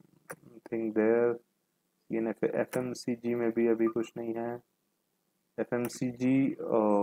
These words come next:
हो सकता है टर्न अराउंड कर रहा हो, but अभी, अ, और confirmation चाहिए। तो सबसे bullish sector जो था सीएनएक्स Auto।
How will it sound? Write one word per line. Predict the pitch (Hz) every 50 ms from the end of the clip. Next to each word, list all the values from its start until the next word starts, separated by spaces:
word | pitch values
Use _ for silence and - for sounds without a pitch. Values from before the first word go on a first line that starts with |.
| 101 101 101 - _ _ _ _ 110
हो | 107 104
सकता | 107 123 113 - - 123
है | 120
टर्न | 117 - 120 117
अराउंड | 117 117 117 117 117 117 113
कर | - 113
रहा | 113 117 117
हो, | 117
but | 113 110 -
अभी, | 107 107 107 110 - - 104
अ, |
और | 110 107 107 - 110 110 110
confirmation | - 113 110 107 - 113 113 110 107 - 113 110
चाहिए। | - 117 110 107 110 117
तो | 113 - _ _ _ _ - 131
सबसे | - 160 156 156 180
bullish | 165 156 156 160 160 156 160
sector | - 160 160 - - 160 151 151
जो | 143 147 147
था | 147 147 143 143 143 135
सीएनएक्स | 139 - - 135 131 131 123 - 123
Auto। | 117 117 - 156 156 156 160